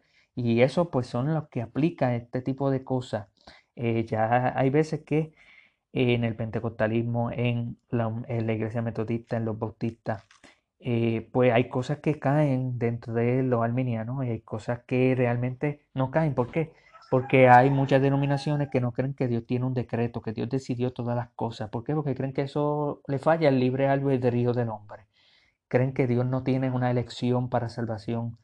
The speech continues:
Tú eres el que eliges si vas para el cielo o para el infierno. Tú eres quien tiene la voluntad autónoma, el libre albedrío.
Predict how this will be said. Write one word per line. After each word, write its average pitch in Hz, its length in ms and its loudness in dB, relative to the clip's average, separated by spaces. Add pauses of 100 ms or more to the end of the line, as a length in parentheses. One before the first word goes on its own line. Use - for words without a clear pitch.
(200)
Tú 147 160 4
eres 156 200 6
el 127 120 2
que 120 100 -2
eliges 117 380 -2
si 120 120 -4
vas 113 200 -4
para 120 200 0
el 113 60 -2
cielo 117 240 -2
o 117 40 -8
para 117 140 -2
el 113 60 -6
infierno. 113 420 -8 (300)
Tú 147 180 2
eres 156 180 2
quien 123 200 -4
tiene 131 340 -2 (160)
la 120 140 -2
voluntad 120 500 0
autónoma, 123 600 -2
el 107 60 -4
libre 123 320 2
albedrío. 120 720 0